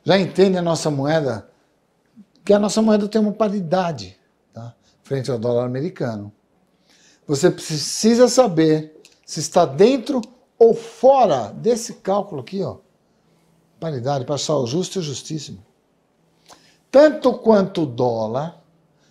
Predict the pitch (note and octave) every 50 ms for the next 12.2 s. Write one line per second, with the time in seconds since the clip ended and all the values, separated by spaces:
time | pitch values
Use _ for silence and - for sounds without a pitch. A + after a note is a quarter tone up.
0 | _ _ _ _ - - A3+ C4+ C#4 - - A3+ A3+ - G#3 A#3 C4 C4+ A#3 -
1 | - C#3 B2+ G#2 - _ _ _ _ _ _ _ - - _ _ _ _ _ _
2 | _ _ - - B3 B3+ C4 - - - - B3+ B3+ C4+ C#4 C4 A3+ F#3 F#3 E3
3 | - - - - - B2+ A#2 A2+ G#2 F2 - _ _ _ _ _ _ _ _ _
4 | _ _ - A3 C4 C4 - A3 A3+ A3+ F#3+ - F3+ D#3 D#3 C#3+ D3+ - C3 A#2
5 | G#2+ G2+ G2+ A2 A#2+ C3+ - _ _ _ _ _ _ - _ - - - D#3+ G3
6 | A3 G#3+ G#3 G3 - G3 F#3+ E3+ D#3+ D#3 D3+ C#3+ - - - E3+ F#3+ F#3+ F#3 -
7 | - _ - - G3+ F#3+ D#3+ D3 C#3+ C3 A#2 - _ _ _ _ - G3 F#3 -
8 | C4+ A#3 F#3 G3+ A#3 B3+ B3+ A#3+ A#3+ B3 B3 A3 F#3+ G3+ G3 F3 - G3+ G3+ F#3
9 | E3+ - - D#3 D#3 D#3+ D3+ - _ _ _ _ _ _ _ _ _ _ _ _
10 | _ _ _ _ - E3+ E3 - C4+ C4+ A#3+ A3+ G3+ - - - B3 B3+ A#3+ A#3+
11 | F#3+ D#3+ D#3 G3 A#3+ B3 B3 C4 B3+ A#3+ - C#4 C4+ B3 B3+ C#4 C#4 A3 E3 A#2+
12 | - - - _